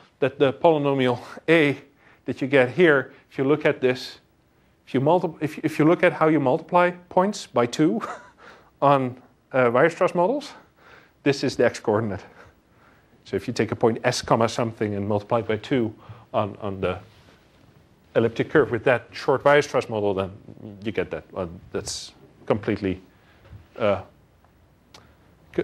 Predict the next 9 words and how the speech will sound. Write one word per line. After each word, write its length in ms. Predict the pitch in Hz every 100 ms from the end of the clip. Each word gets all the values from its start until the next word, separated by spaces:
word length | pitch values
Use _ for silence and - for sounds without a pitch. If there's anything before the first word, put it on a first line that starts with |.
| -
completely 400 | 151 135 139 117
expected. 480 | 107 - 117 - - - _ _ _ -
And 580 | 127 120 117 110 107 101 - _ _ _ _ _ _
as 120 | 110
you 80 | 120
see 220 | - 123
here, 180 | 104 104
the 100 | 101
D 440 | 98 117 104 95